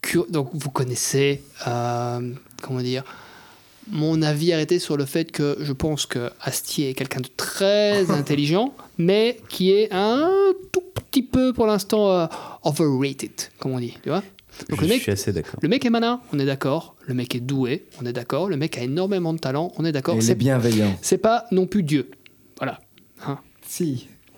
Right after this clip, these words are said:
Speaker 1: Peut-être pas. Pour
Speaker 2: Ah,
Speaker 1: certaines
Speaker 2: je suis pas
Speaker 1: personnes.
Speaker 2: d'accord. Je, je l'adore vraiment, mais bon, euh,
Speaker 1: Donc,
Speaker 2: c'est, oui, il est un petit peu surcoté.
Speaker 1: un tout petit
Speaker 3: Ah,
Speaker 1: peu.
Speaker 3: oui, d'office, je te rassure.
Speaker 1: Donc, euh, votre avis sur Kaamelott ? Je ne l'ai pas vu. J'ai lu beaucoup d'avis parce que j'ai hésité quand même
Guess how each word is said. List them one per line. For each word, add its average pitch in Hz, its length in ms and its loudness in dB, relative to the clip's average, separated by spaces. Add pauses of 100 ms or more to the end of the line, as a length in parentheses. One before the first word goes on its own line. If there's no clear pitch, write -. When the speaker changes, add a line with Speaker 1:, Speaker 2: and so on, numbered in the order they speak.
(420)
Speaker 1:
Peut-être 147 300 -2
pas. - 80 -2
Pour 190 140 0
Speaker 2:
Ah, - 40 0
Speaker 1:
certaines - 200 4
Speaker 2:
je 202 40 2
suis - 0 -
pas 214 80 4
Speaker 1:
personnes. 254 240 4
Speaker 2:
d'accord. 160 140 -2
Je, 120 220 2
je 117 180 0
l'adore 165 380 4
vraiment, 180 420 2
mais 92 160 0
bon, 92 420 -2
euh, 76 160 -4 (500)
Speaker 1:
Donc, 196 200 0 (180)
Speaker 2:
c'est, 107 340 -4 (140)
oui, 101 360 0
il 78 60 -4
est 80 40 -2
un 95 180 -2
petit - 260 -8
peu 95 160 -10
surcoté. - 640 -10 (180)
Speaker 1:
un - 140 -18
tout - 60 -14
petit - 120 -8
Speaker 3:
Ah, 107 60 2
Speaker 1:
peu. 104 60 2
Speaker 3:
oui, 101 60 -2
d'office, 98 360 -4 (100)
je - 60 -20
te - 140 -14
rassure. 95 280 -8
Speaker 1:
Donc, 220 280 2 (100)
euh, 156 500 2 (400)
votre 196 420 -2
avis 180 420 -2
sur - 300 -4
Kaamelott ? 135 260 -2
Je 143 140 -4
ne 131 60 -2
l'ai 131 100 0
pas 156 140 0
vu. 196 260 0
J'ai 160 200 2
lu 214 160 2
beaucoup 165 440 -6
d'avis 143 180 -2
parce 185 120 -4
que 139 80 -4
j'ai 131 120 0
hésité 127 340 -6
quand 110 140 -14
même 123 200 -8